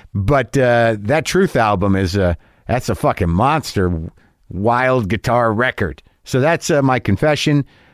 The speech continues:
Uh, I don't know who to apologize to. I don't feel bad about it. This is the beautiful thing about music, is that you find that, uh,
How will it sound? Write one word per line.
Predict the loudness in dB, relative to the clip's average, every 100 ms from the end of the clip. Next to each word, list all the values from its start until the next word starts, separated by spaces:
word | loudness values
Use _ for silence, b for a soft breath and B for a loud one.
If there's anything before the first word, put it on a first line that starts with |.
| b
Uh, | -2 0
I | 0
don't | 0
know | 2
who | 2
to | 2
apologize | 2 2 2 2 0 0
to. | 0 0
I | 2
don't | 0
feel | 0 0
bad | 2 2 2
about | 2 2 2
it. | 0
This | -2
is | -2
the | -2
beautiful | 0 0 -2
thing | -2 0 2
about | 2 2
music, | 2 0 0 0
is | 0 0
that | 0 0 B B B B B B B B
you | -2
find | 0 0 2 2 2
that, | 0 -2
uh, | 0 2 0